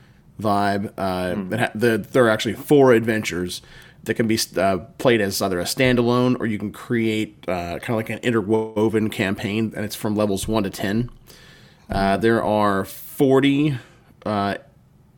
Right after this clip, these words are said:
Speaker 1: creatures and N P Cs that are included for stat blocks. There's a new player race called the Owlin, which are, like, owl folk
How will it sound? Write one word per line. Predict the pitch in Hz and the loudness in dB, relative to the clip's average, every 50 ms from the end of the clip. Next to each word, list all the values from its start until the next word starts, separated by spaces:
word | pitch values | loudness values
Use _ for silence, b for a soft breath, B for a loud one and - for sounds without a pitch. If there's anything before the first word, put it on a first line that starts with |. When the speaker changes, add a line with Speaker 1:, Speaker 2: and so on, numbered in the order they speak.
| _ - - | _ -20 -8
Speaker 1:
creatures | - - 143 131 131 - 143 135 131 123 117 | -2 0 0 2 2 2 2 2 2 2 0
and | - 107 113 | 0 0 2
N | 110 113 | 2 0
P | 113 - 120 113 | 0 0 -2 -2
Cs | - - 120 113 113 120 123 120 | 0 0 0 2 2 0 0 0
that | 123 110 | 0 0
are | 113 113 | 2 0
included | 110 - - 120 113 113 107 - | 0 2 2 0 0 0 -2 -6
for | - 87 | -6 -6
stat | - - - 110 101 - - | -6 -2 0 0 0 0 0
blocks. | 117 107 107 107 107 113 - - - - - - - b b b b b b b b | 0 2 2 2 0 -2 -6 -10 -12 -12 -12 -12 -14 b b b b b b b b
There's | - 110 101 | -4 -2 0
a | 113 | 0
new | 107 107 113 117 120 | 2 2 2 2 2
player | 117 - - 113 113 113 113 | 0 0 0 2 4 4 4
race | 110 110 107 107 - | 4 2 2 0 -2
called | - - 107 101 143 | -2 -2 -2 -2 -2
the | - - - | -4 -4 -2
Owlin, | 90 98 104 104 104 117 120 127 127 117 - _ _ _ b b b b b b b b b b | 0 0 0 0 0 0 0 -2 -2 -4 -8 _ _ _ b b b b b b b b b b
which | b 110 - | b -8 -4
are, | - 98 | -2 -2
like, | 92 90 - - | -2 -2 -2 0
owl | 92 101 104 107 104 | 2 4 4 4 2
folk | 104 - 113 107 110 107 110 - - | 0 0 0 2 0 0 -2 -8 -20